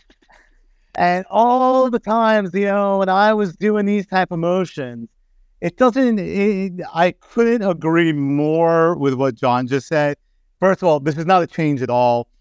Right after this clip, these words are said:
This was always the generic language that the S E C was gonna rely on. And by the way, everything the S E C said in that filing is true. Forget whether you agree with what they're saying.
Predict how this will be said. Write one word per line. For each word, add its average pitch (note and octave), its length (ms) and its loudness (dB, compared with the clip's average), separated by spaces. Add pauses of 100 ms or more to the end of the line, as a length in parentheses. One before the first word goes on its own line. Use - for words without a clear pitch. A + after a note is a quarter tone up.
(160)
This C#3+ 200 -4
was D#3+ 300 0
always E3 640 0
the C3+ 260 0
generic C#3 460 0
language C3 640 -2
that B2+ 320 -4 (300)
the E3 100 2
S E3+ 160 0
E D#3 80 -4
C D#3 160 -2
was C#3+ 140 -2
gonna D3 180 -2
rely C#3 340 2
on. C#3+ 220 -2
And D3+ 160 -6
by G3 160 4
the G3+ 100 -4
way, B2+ 300 -4 (400)
everything F#3+ 380 0
the D#3+ 100 2
S D3+ 180 0
E D#3 80 -2
C D3 220 -6
said C3 240 -2
in C#3 80 -2
that C#3+ 200 0
filing D3+ 380 0
is G2+ 200 -10
true. A#2 260 -8 (640)
Forget G3+ 260 0
whether G3+ 200 0
you E3 200 0
agree A3+ 720 0
with C#3 200 -4
what D3 200 -2
they're B2+ 160 -2
saying. A#2 500 -4